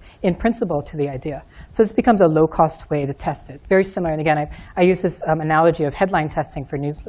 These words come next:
for newspapers, um, for online newspapers, because it's, it's a very similar process to that,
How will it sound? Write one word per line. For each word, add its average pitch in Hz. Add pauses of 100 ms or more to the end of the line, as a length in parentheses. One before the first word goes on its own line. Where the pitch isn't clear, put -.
for 160
newspapers, 143 (300)
um, 156
for 190
online 165
newspapers, 143
because 165
it's, 156
it's 165
a -
very 170
similar 151
process 143
to 143
that, 131